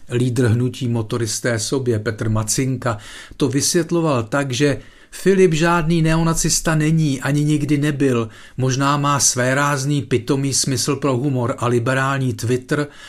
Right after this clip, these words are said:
ho ve své křečovitosti neumí pochopit. Ve volbách tedy uspěli jak staré tváře, Babiš, Havlíček, Schillerová,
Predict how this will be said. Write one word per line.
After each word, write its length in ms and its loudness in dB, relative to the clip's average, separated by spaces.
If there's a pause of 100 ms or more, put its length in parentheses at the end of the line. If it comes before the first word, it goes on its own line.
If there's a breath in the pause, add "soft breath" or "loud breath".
(140 loud breath)
ho 120 2
ve 100 2
své 320 0
křečovitosti 960 4
neumí 500 -2
pochopit. 920 -8 (1120 loud breath)
Ve 100 0
volbách 500 0
tedy 220 0
uspěli 500 -2
jak 200 -2
staré 480 0
tváře, 720 -2
Babiš, 600 -4
Havlíček, 600 -6
Schillerová, 680 -4